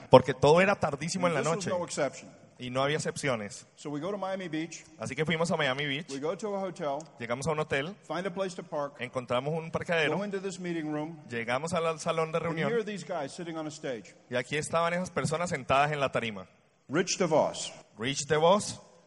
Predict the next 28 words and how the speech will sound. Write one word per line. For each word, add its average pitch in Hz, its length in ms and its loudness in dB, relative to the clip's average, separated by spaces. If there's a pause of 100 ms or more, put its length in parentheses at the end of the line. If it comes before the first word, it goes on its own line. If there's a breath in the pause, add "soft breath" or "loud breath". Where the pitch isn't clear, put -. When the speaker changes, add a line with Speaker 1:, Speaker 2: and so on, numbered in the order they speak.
(260)
Speaker 2:
A 127 60 -4
guy 151 200 4
named 151 320 4 (300)
Joe 190 180 4
Victor. 160 400 0 (260)
Speaker 1:
Una 143 200 0
persona 143 340 2
que 151 80 -2
se 143 120 -2
llamaba 127 580 2
Joe 165 180 8
Speaker 2:
A - 60 -2
guy 175 120 0
Speaker 1:
Victor. 147 260 0
Speaker 2:
named - 100 -10 (160)
Jerry 190 320 -6
Dutt. 143 380 -6 (340)
Speaker 1:
Jerry 165 360 4
Dutt. 156 440 4 (200)
Speaker 2:
And, 139 320 4
uh, 123 320 0
I 123 40 0
think 202 280 -4
the 156 120 2
other 165 160 4
one 170 300 0
was, 135 360 0
uh, 127 240 0